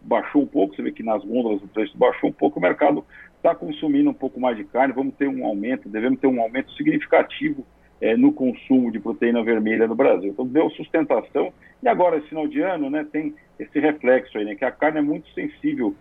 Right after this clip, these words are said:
à elasticidade da demanda. Então você vai melhorar um pouquinho a renda aí com o décimo terceiro, é, o final de ano chegando,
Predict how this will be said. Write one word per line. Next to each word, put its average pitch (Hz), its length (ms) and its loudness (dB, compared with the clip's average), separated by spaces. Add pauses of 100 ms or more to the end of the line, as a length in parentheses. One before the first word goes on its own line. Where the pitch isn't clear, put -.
(220)
à - 60 0
elasticidade 113 640 0
da 117 80 2
demanda. 104 420 0
Então 113 160 -6
você 160 140 2
vai - 260 0
melhorar 143 400 4
um 151 80 2
pouquinho 131 320 -4
a - 20 2
renda 143 300 0
aí 135 60 0
com 127 140 -16
o - 20 -18
décimo 123 340 -2
terceiro, 143 640 0 (400)
é, 101 380 4
o 92 160 -6
final 120 260 0
de 113 160 -6
ano 117 160 -2
chegando, 147 560 2